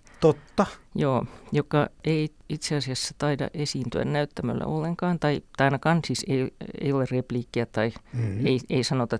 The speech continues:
Speaker 2: täällä.
Speaker 1: Mutta hän on tärkeä motivaatio siinä
Speaker 2: Erittäin
Speaker 1: mukana.
Speaker 2: tärkeä moti-, joo, kyllä. Siis on tämmönen vaihdokas, joka on siis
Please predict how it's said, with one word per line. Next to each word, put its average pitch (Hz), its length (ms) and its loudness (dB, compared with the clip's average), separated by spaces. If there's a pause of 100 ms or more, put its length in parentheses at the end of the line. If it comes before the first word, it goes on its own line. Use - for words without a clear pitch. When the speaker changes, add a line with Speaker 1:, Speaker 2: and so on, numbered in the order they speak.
Speaker 2:
täällä. 123 300 0 (240)
Speaker 1:
Mutta 143 140 4
hän 160 80 6
on 170 120 4 (360)
tärkeä 190 280 10
motivaatio 123 580 4
siinä 208 60 8
Speaker 2:
Erittäin 160 360 6
Speaker 1:
mukana. 160 60 2
Speaker 2:
tärkeä 156 320 2
moti-, 190 320 0 (140)
joo, 180 200 4 (180)
kyllä. 147 280 0 (100)
Siis - 260 -8 (300)
on 156 220 2 (140)
tämmönen 135 460 0 (280)
vaihdokas, 151 680 0
joka - 260 -4
on 131 300 0 (400)
siis - 140 -10